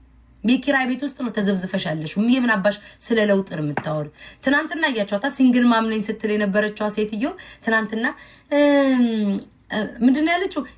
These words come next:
የኬኮ አባት ፍሬ ዘር ፍሬ ዘር ፍሬ ሽፍሰስና የዘር ፍሬ፣ እ፣ ስላለ እንውለድ። ከልጅሽ አባት ጋር እኮ እንደሆንሽ እኮ ጠንቅቀን እናውቃለን። ሰው ስራው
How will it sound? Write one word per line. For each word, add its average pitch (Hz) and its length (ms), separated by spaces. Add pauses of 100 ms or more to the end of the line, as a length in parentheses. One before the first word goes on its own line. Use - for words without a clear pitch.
የኬኮ 311 460
አባት 262 360
ፍሬ 302 220 (140)
ዘር 269 220
ፍሬ 262 220
ዘር 269 200
ፍሬ 262 240
ሽፍሰስና 233 580 (360)
የዘር 311 400
ፍሬ፣ 302 240 (680)
እ፣ 240 80 (280)
ስላለ 269 500 (100)
እንውለድ። 311 520 (680)
ከልጅሽ 359 360
አባት 240 300
ጋር 214 140
እኮ 208 120
እንደሆንሽ 196 320
እኮ - 100 (140)
ጠንቅቀን 190 440
እናውቃለን። 151 440
ሰው 240 180 (640)
ስራው 226 360